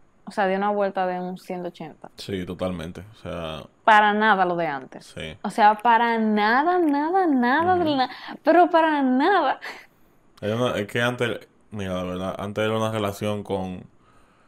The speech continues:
Speaker 2: con muchas inseguridades, por cosas que habían pasado, con discusiones constantes, con
Speaker 1: El orgullo.
Speaker 2: con el orgullo, con yo entender que tú tienes que ser como yo pienso y,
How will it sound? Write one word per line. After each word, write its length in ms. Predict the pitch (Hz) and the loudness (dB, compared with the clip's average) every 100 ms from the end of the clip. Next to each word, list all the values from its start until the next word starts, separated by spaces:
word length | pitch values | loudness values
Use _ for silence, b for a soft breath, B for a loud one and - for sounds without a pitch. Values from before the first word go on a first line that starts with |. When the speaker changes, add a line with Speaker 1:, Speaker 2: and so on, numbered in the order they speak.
| b b b _ - | b b b _ -12
Speaker 2:
con 140 | 92 | -8
muchas 180 | 95 104 | -6 -4
inseguridades, 760 | 107 98 95 85 95 107 110 113 - _ _ _ _ - - | -2 0 0 -2 0 0 -2 -6 -14 _ _ _ _ -18 -10
por 140 | 90 | -8
cosas 160 | 92 92 | -6 -6
que 60 | |
habían 160 | 95 92 | -4 -4
pasado, 560 | 90 92 95 95 104 - b b b b _ | -6 -2 -2 -2 -4 -8 b b b b _
con 640 | - 92 90 90 92 90 92 | -8 -6 -4 -6 -6 -8 -8
discusiones 640 | 92 - 87 - 90 98 | -10 -12 -14 -10 -10 -8
constantes, 960 | 92 87 87 85 92 92 85 85 85 87 - - _ - | -8 -10 -8 -6 -6 -6 -6 -6 -8 -12 -18 -20 _ -14
con 800 | 90 90 90 87 87 92 92 92 - - - | -8 -6 -6 -8 -10 -12 -14 -16 -20 -20 -6
Speaker 1:
El 120 | 208 | 0
orgullo. 440 | 202 180 180 190 175 | 0 0 -2 -2 -2
Speaker 2:
con 140 | 175 | -2
el 40 | 185 | -4
orgullo, 640 | 185 95 101 98 98 95 98 | -4 0 2 0 -2 -8 -10
con 200 | - 92 | -10 -8
yo 140 | 92 95 | -6 -6
entender 460 | 101 98 98 98 | -4 -4 -2 -2
que 100 | 98 | -4
tú 140 | 90 95 | -6 -6
tienes 240 | 98 95 | -6 -6
que 120 | 95 | -8
ser 140 | 92 95 | -8 -10
como 180 | 95 | -8
yo 160 | 90 85 | -8 -8
pienso 380 | 95 98 98 90 | -6 -6 -6 -8
y, 320 | 90 85 87 | -8 -10 -12